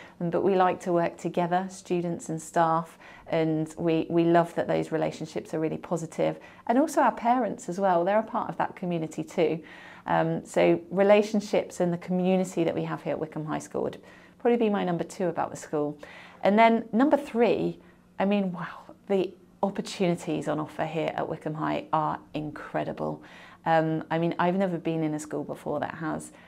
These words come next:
the opportunity to record in a T V studio, um, with Wycombe High T V News. I mean, that's amazing, but also,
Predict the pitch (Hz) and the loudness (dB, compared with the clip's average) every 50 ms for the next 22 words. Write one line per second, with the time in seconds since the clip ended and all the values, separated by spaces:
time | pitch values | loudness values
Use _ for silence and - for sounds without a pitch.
0 | - - - - 165 160 170 170 - - 190 180 180 165 170 - 175 160 160 156 | -20 -10 -4 -2 -2 0 -2 -4 -2 -2 0 0 0 0 -2 -2 -2 -2 -2 -2
1 | - - 170 160 160 160 160 160 175 170 - - 180 170 165 160 156 - - - | -2 -2 0 0 0 0 -2 -4 -8 -8 -6 -4 -4 -2 -4 -4 -6 -8 -6 -4
2 | 175 170 214 214 214 - - - 214 202 202 202 196 196 202 220 233 233 - - | -2 -2 -2 -2 -4 -6 -4 -2 0 2 4 6 8 8 8 8 6 2 -2 -12
3 | - - - - 180 170 170 175 165 175 190 208 214 214 220 190 175 208 196 196 | -14 -10 -2 2 4 4 4 4 4 2 4 2 2 4 2 0 2 2 0 0
4 | 196 - 196 185 180 180 185 196 190 190 190 190 196 190 190 180 175 175 175 - | 0 0 0 0 2 2 2 4 4 4 4 4 4 2 2 0 0 0 0 -2
5 | - - 180 170 175 185 185 185 185 180 175 165 160 160 160 - - - 196 208 | -2 -2 0 0 2 4 4 4 4 2 2 0 -2 0 -2 -2 0 4 4 4
6 | 202 202 - - 190 165 160 156 | 4 2 2 4 4 4 4 4